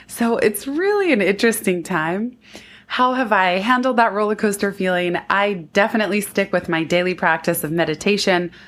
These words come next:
I just hit my two hundred day consecutive milestone, which is a big deal. And the other thing that I remind myself, which is my own mantra around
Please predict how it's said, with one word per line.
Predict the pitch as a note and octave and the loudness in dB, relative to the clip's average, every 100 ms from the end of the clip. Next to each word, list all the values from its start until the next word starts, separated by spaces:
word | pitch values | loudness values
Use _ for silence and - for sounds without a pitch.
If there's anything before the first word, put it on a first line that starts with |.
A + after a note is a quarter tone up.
| - _ - | -20 _ -12
I | |
just | D3+ E3 | -8 -6
hit | - - | -4 -4
my | E3 | -2
two | - - G#3+ | -4 0 0
hundred | G3+ F#3 | 0 -2
day | - G#3+ F#3+ | 0 -2 -2
consecutive | - G3 - F#3+ G#3 G#3 A#3 - | -6 -4 -2 0 0 -2 -6 -6
milestone, | G#3+ G3 G3+ - G#3+ G#3 | 0 2 2 0 0 0
which | G#3 G3+ | 0 -2
is | F#3+ | -4
a | G3 | -2
big | G3+ F#3+ | -2 -4
deal. | F3+ E3 F3 F#3+ - - - - - - | -4 -4 -4 -8 -18 -20 -20 -20 -6 -2
And | A#3+ A#3+ A#3 - _ _ _ _ _ | 0 0 -4 -10 _ _ _ _ _
the | - | 2
other | D4+ E4+ | 2 2
thing | - A#3 A3 | 2 2 2
that | G3+ | 2
I | |
remind | F#3+ F3+ F3+ G3+ | 2 2 2 2
myself, | A3+ F#3+ F3 D#3+ E3 | 2 0 2 2 0
which | F3 | -4
is | F3+ | -2
my | F#3 F3+ - | 0 0 0
own | F#3+ A#3+ A#3+ A3 | 0 0 -2 -2
mantra | F3+ F3+ G3 F3+ D3+ F#3 - | -2 0 -2 0 0 0 0
around | E3 D#3 D#3 D#3+ | 0 2 0 -4